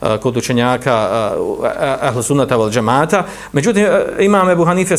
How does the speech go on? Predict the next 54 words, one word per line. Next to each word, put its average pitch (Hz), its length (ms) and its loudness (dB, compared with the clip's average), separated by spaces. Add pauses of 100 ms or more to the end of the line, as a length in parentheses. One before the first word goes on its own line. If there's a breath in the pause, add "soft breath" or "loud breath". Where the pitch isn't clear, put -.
nije 185 180 2
se 135 80 -2
izdvojio 147 220 2
u 147 40 4
ovom 131 100 0
stavu, 151 180 2
znači 135 200 -2
mnogo 156 340 2
učenjaka, 139 580 0
pogotovo 156 400 0
oni 139 160 0
koji 139 120 0
su 151 100 -4
izašli 139 220 -2
pod 123 200 -2
Hadža-, 139 260 0
protiv 131 260 -4
Hadžadža 135 260 0
ibn 117 140 0
Jusufa, 135 260 0
bili 131 160 0
su - 80 -2
na 117 60 -2
tom 135 180 0
stavu 135 200 0
da 117 80 0
je 113 40 2
dozvoljeno 127 320 0
izva-, 123 260 0
izaći, 127 560 0
izvršiti 127 320 0
pobunu, 190 480 2 (220 loud breath)
da 131 80 2
bi 123 60 -4
se - 60 -2
skinuo 143 300 0
s - 80 -6
vlasti 139 280 0
neki 131 340 0
namjesnik, 123 640 0 (440 loud breath)
e, 113 260 0
koji 135 260 4
je 117 80 2
zulu-, 127 400 0
zulumčar 131 460 2
i 123 60 2
nepravedan. 101 500 0 (380 loud breath)
E, 131 240 2
također 190 420 2
prigovara 170 380 2
se 156 120 2
imamu 156 300 2
Hani-, 143 240 0
e, 131 300 2